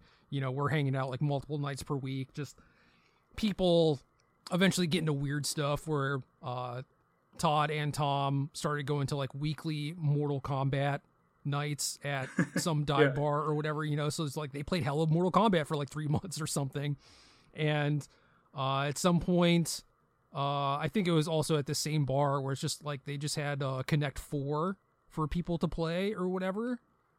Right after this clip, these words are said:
Speaker 1: And so Tom would just challenge people to Connect Four, and at, at some
Speaker 2: <laughs>
Speaker 1: point, like, broke the game. He was like, "I think."
Speaker 2: That's such a Tom Ross
Speaker 1: Yeah,
Speaker 2: thing to do.
Speaker 1: yeah. Uh, so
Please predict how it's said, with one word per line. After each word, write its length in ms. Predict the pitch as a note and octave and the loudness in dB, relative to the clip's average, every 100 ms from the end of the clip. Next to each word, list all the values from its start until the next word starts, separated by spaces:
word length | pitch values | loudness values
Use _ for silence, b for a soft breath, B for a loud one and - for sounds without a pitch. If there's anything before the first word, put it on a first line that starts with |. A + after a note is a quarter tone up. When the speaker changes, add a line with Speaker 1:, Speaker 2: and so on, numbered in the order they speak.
| - | -6
Speaker 1:
And 260 | D3 D3+ C#3 | -2 0 0
so 220 | D#3 D3 | 0 0
Tom 400 | D3 D3 D3 D#3 | 0 0 0 2
would 140 | D#3 | 0
just 220 | D3 D#3 - | 0 -4 -4
challenge 400 | C#3 C#3 D#3+ - | -4 0 0 0
people 240 | D#3 D3+ | -2 -2
to 120 | - C#3 | -2 0
Connect 280 | D3+ C3+ | 0 0
Four, 560 | - - C#3+ D#3 E3 E3+ | -4 -4 -2 2 4 4
and 220 | - D#3 | 6 6
at, 160 | G#3+ - | 6 6
at 180 | A3 B3+ | 2 6
some 180 | F#3+ | 6
Speaker 2:
<laughs> 20 | F3 | 6
Speaker 1:
point, 320 | F3+ F3+ F#3 | 6 6 4
like, 260 | D3+ D3 B B B B - | 2 0 B B B B -2
broke 500 | D#3 C#3 F3+ G3+ - | 2 6 8 8 6
the 120 | F#3 | 2
game. 460 | D#3+ F#3+ F3 D#3+ F3 | 6 8 8 6 6
He 60 | |
was 120 | D#3+ D3+ | 6 4
like, 180 | D#3 D3 | 0 0
"I 80 | C#3 | -2
think." 480 | - D3 G#3+ - - _ | 0 0 0 -4 -18 _
Speaker 2:
That's 220 | - C#3+ - | 0 0 4
such 200 | D3+ C#3+ | 4 4
a 60 | |
Tom 300 | B2+ C3 B2 | 4 6 6
Ross 160 | A#2 A#2+ | 6 8
Speaker 1:
Yeah, 180 | F#3+ C#3+ | 8 8
Speaker 2:
thing 120 | B2 | 4
to 60 | B2 | 0
do. 200 | B2+ C#3 | 2 2
Speaker 1:
yeah. 180 | C#3+ C#3 - | 2 -2 -8
Uh, 140 | A3 - | -10 -6
so 360 | F3+ A3+ G3+ | 4 8 8